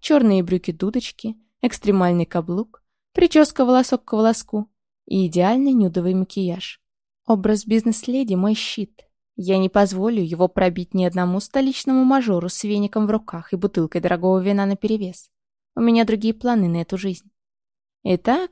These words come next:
девять пятнадцать утра. Привычная утренняя летучка, к которой я готова как никогда.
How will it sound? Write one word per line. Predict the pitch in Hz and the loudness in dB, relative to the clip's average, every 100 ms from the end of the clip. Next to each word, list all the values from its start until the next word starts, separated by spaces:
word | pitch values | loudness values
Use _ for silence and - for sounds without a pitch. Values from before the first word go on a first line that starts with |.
| 262 | 0
девять | 254 302 311 | 2 2 0
пятнадцать | 277 - 180 196 214 | -2 0 0 0 -4
утра. | 208 - 170 165 _ _ _ - | -6 -6 -10 -10 _ _ _ -4
Привычная | 220 202 214 180 175 | 2 2 2 0 0
утренняя | 175 - 170 165 | 0 -2 -2 -2
летучка, | 165 - 247 - 285 | -4 -6 -10 -6 -6
к | 269 | -4
которой | - 269 269 254 | 0 2 4 4
я | 254 | 4
готова | 254 247 233 | 2 0 0
как | 240 233 | -2 -2
никогда. | 233 226 202 160 175 | -2 -2 -6 -8 -12